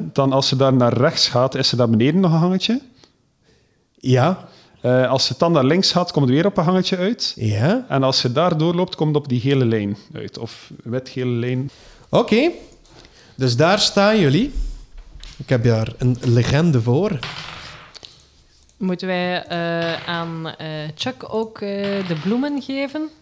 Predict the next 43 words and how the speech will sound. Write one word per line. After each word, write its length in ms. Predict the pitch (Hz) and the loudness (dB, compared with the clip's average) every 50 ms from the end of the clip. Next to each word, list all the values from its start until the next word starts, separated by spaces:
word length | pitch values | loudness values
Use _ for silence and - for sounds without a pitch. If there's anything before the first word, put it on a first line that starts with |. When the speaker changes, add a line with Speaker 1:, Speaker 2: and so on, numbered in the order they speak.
| - - _ - | -20 -20 _ -4
Speaker 1:
Wel, 160 | - 147 147 | 0 2 2
ik 80 | 143 143 | 2 2
kijk 200 | - 180 180 - | 0 0 0 0
intussen 360 | 185 160 - 175 156 - 175 | 0 2 2 0 2 2 0
ook 100 | 175 - | 0 2
wat 140 | - 170 165 | 0 0 2
dat 160 | 165 151 - | 2 2 2
Chuck 180 | - 165 165 - | 2 0 2 2
allemaal 300 | 160 160 156 151 139 139 | 2 4 4 4 4 4
aan 60 | 135 | 2
het 80 | 120 - | 2 2
doen 160 | - 139 131 | 2 2 2
is. 300 | 107 95 - - - - 139 | 2 0 0 2 2 2 2
Eh, 60 | 127 127 | 2 2
heeft 260 | 123 123 160 160 - | 2 2 2 0 2
hij 140 | - 160 143 | 0 0 2
iets 220 | 143 143 - - | 2 0 0 0
aan 140 | 165 165 175 | 0 0 0
van 100 | 165 170 | 0 -2
signalen 480 | 156 - 156 139 139 143 156 170 175 175 | -2 0 0 0 0 -2 -2 -2 -2 -2
of 100 | 165 - | -4 -4
zo? 200 | - 190 180 175 - - - - - _ _ - | -6 -6 -8 -8 -8 -12 -20 -20 -20 _ _ -2
Speaker 2:
Hij 320 | - 156 170 175 175 165 | 2 4 4 6 4 4
klappert 480 | 170 - 208 220 220 220 233 214 - - | 4 4 2 2 4 2 0 -2 0 -2
sneller 680 | - - 190 180 196 190 185 151 127 113 - - - | 0 2 4 6 6 6 6 4 2 2 -2 -8 -4
nu. 280 | - 139 127 113 98 - - - - - - - | 0 2 2 2 0 -2 -10 -20 -20 -20 -18 -6
Nu 140 | - 135 143 | -2 2 2
jullie 260 | 143 139 143 143 127 | 4 4 4 4 4
voor, 320 | 117 123 135 139 139 139 135 | 4 2 2 4 4 4 2
eh, 680 | 139 - - - 131 127 127 127 127 123 123 123 120 120 120 - - - _ _ _ _ _ _ - | 0 -4 -4 -2 0 2 2 4 4 4 2 2 2 0 -2 -6 -16 -20 _ _ _ _ _ _ -6
die 220 | - 120 147 165 | -2 2 4 4
muur 320 | 160 156 156 180 214 185 131 | 6 6 6 6 4 4 2
staan. 400 | - - - 127 117 113 110 113 | 0 0 0 0 0 0 0 0
Want 140 | 120 120 120 | 0 0 0
het 80 | - | 0
is 140 | 143 135 - | -2 -2 -2
geen 240 | - 170 170 180 156 | 0 2 2 2 4
deur, 200 | 120 131 170 220 | 4 2 2 2
het 140 | - - 165 | 0 -2 0
is 100 | 139 127 | 2 4
een 160 | 120 120 120 | 4 4 4
muur. 420 | 131 147 196 285 359 - - - - | 4 4 2 0 -4 -6 -10 -18 -16
Speaker 3:
Mhm. 420 | 170 160 160 151 147 156 160 190 | -14 -12 -12 -10 -10 -8 -8 -6